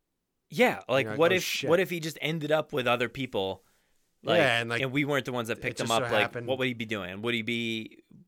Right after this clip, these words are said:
Speaker 1: would he lead a happy life? I don't know. Like,
Speaker 2: Sure, probably okay.
Speaker 1: probably be fine.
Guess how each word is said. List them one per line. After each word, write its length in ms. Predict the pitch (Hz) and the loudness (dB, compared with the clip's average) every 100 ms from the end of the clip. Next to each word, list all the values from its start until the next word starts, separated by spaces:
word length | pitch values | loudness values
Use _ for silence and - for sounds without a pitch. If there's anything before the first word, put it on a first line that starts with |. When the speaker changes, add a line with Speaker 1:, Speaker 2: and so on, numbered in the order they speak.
| - | -14
Speaker 1:
would 120 | 127 123 | -6 -4
he 80 | 113 | -4
lead 260 | 110 170 | -4 0
a 40 | 165 | 2
happy 320 | 160 151 156 | 4 4 2
life? 240 | 147 147 | 2 2
I 160 | 139 123 | 4 2
don't 120 | 131 | 2
know. 200 | 123 - _ | -2 -6 _
Like, 140 | 113 127 | -2 -2
Speaker 2:
Sure, 200 | 131 143 _ | -4 -10 _
probably 280 | 131 110 95 | -8 -6 -6
okay. 320 | 87 - 90 - | -10 -10 -14 2
Speaker 1:
probably 240 | 170 170 135 | 4 6 2
be 100 | 117 | -2
fine. 240 | 113 - | -6 -8